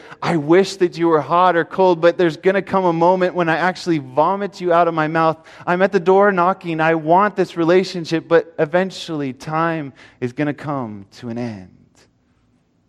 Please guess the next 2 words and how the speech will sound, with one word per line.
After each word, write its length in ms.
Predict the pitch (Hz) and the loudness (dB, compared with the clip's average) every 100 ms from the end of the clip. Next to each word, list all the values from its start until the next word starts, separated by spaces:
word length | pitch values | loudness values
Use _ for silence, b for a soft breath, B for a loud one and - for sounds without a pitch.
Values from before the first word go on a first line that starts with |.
| _ _ _ _ _ _ _ _ _ _ _ _ _ _ _ _ _ _ _ _ | _ _ _ _ _ _ _ _ _ _ _ _ _ _ _ _ _ _ _ _
Verse 240 | - 123 - | -2 -2 -2
fourteen, 640 | 131 135 131 123 95 87 | -2 -2 -2 -10 -10 -12